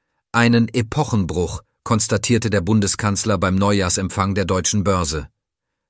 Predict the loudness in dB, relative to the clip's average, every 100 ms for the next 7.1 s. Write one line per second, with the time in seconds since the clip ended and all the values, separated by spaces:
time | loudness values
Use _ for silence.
0 | _ 2 2 2 2 0 0 -4 -2 0
1 | 0 0 -2 0 0 2 0 0 -2 0
2 | 0 0 2 2 2 2 0 -2 -2 0
3 | -2 -2 0 -2 -2 -2 0 0 0 2
4 | 2 2 0 2 0 0 -2 0 0 0
5 | 0 0 0 0 2 0 0 -2 0 0
6 | 0 0 -4 -2 -2 0 2 2 -2 -6